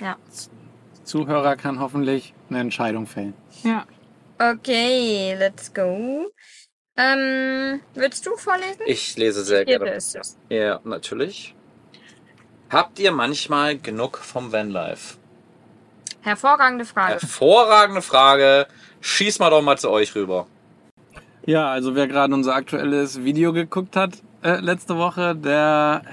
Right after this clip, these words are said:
Speaker 2: hat mitgekriegt, dass wir gerade tatsächlich ein bisschen die <laughs> Nase voll hatten vom Vanlife.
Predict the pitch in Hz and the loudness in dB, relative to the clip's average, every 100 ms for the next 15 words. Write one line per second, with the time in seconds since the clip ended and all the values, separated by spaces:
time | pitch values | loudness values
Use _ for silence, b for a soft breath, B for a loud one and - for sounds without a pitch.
0 | - - - 151 147 - 147 147 - 143 | -8 -8 -4 -6 -6 -6 -6 -6 -6 -4
1 | 135 139 131 139 123 135 208 175 131 127 | -2 -2 -2 -6 -4 0 2 2 -2 -2
2 | 123 131 123 123 120 123 - - 156 135 | -4 -6 -4 -2 -2 -4 -8 -2 0 2
3 | 123 113 127 127 139 120 123 123 123 127 | -2 -4 -4 -4 -10 -8 -8 -8 -6 -4
4 | 139 | -4